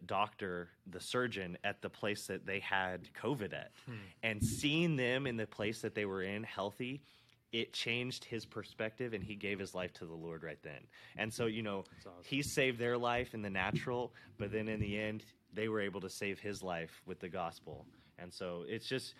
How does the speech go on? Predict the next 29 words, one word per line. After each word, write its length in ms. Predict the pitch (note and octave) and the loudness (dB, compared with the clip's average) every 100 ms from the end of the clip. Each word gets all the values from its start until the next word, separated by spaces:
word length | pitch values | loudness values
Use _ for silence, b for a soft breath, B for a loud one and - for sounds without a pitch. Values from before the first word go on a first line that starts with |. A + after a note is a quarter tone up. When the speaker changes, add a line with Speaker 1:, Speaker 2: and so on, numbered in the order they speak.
| B G#2+ | B -4
Speaker 1:
you 60 | |
know, 80 | G#2+ | 2
that 120 | A2+ A2+ | 2 2
wasn't 260 | A2+ G#2+ | 0 -2
a 20 | - | 0
part 120 | A2 | -2
of 100 | G2 | 0
our 80 | F2+ | -4
team, 360 | - G#2+ A2+ | -4 -4 -2
but 180 | G#2+ G2+ | -2 -4
seeing 460 | - A2 A2 A2+ G#2+ | -4 -4 -2 -2 -4
things 340 | G2+ G2+ G#2 | -6 -6 -4
like 220 | G2 F#2 F2+ | -6 -6 -4
that 200 | F2+ - | -4 -2
happen 360 | E2+ F2 F2+ | -2 -2 -4
all 160 | F2 F2+ | -4 -4
over 160 | E2+ | -4
the 80 | E2+ | -6
world, 380 | E2 F#2 G#2+ A2 B B - | -6 -2 0 -2 B B -8
it's 200 | G#2 - | -8 -4
the 120 | G#2+ | -4
goodness 580 | E2 F2 G#2 F#2 F#2+ - | -4 -2 -2 -2 -4 -6
of 120 | D#2+ | -6
God 340 | D#2+ E2 D#2 D2 | -4 -2 -4 -6
that 160 | D#2 | -8
leads 200 | E2+ D#2+ | -8 -10
people 280 | - D#2+ D#2 | -10 -10 -10
to 80 | |
Speaker 2:
Yeah. 40 | C#2+ | -12